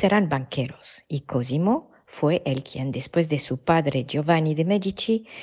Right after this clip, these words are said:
realmente expandió la red de préstamos del Banco Medici en todo lo que era Italia y parte de Europa hasta llegar a Holanda.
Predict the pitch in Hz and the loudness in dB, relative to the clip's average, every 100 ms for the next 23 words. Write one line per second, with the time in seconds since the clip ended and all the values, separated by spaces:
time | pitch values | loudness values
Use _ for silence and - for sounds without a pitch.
0 | - - 285 254 190 156 - 135 156 - | -6 6 8 8 6 0 -2 -6 -4 -6
1 | - - 175 170 233 196 151 151 151 151 | -8 -2 0 4 4 4 2 0 0 -4
2 | - 185 185 - 135 147 - - - - | 0 0 0 -8 -10 -10 -12 -18 -20 -16
3 | - 156 139 139 139 156 165 165 123 - | 2 2 4 0 0 0 2 0 -2 -8
4 | - - 127 131 - 214 220 214 175 - | -10 -10 -8 -8 2 2 6 4 4 2
5 | 127 123 127 - 196 208 220 240 - - | 0 -2 -6 2 2 2 0 -2 -10 -20
6 | - - 208 202 240 - 160 147 202 165 | -20 -2 0 4 2 2 0 2 4 4
7 | 135 - - - 156 - 160 135 139 143 | 0 -2 -8 -2 -4 0 -2 -2 -2 -2
8 | 139 139 135 139 143 - | -2 -4 -6 -10 -14 -18